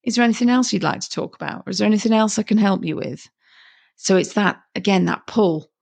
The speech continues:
to keep coming back, keep staying on the platform, which many, many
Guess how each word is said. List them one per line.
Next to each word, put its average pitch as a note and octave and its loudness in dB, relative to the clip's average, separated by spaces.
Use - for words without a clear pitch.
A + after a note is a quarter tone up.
to F#3+ -10
keep - -4
coming E3+ 0
back, E3 -4
keep - -6
staying F#3 2
on F3+ 0
the F#3 -4
platform, D#3+ -6
which F3+ -2
many, F#3+ 2
many F3 0